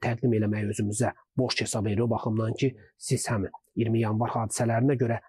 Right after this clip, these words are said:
o zamankı qanlı Rusiya tərəfindən, Rusiya siyasi rejimi tərəfindən təzyiqlərə məruz qalmısınız,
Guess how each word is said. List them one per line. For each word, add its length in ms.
o 160
zamankı 500
qanlı 400
Rusiya 480
tərəfindən, 640
Rusiya 320
siyasi 340
rejimi 300
tərəfindən 420
təzyiqlərə 480
məruz 320
qalmısınız, 540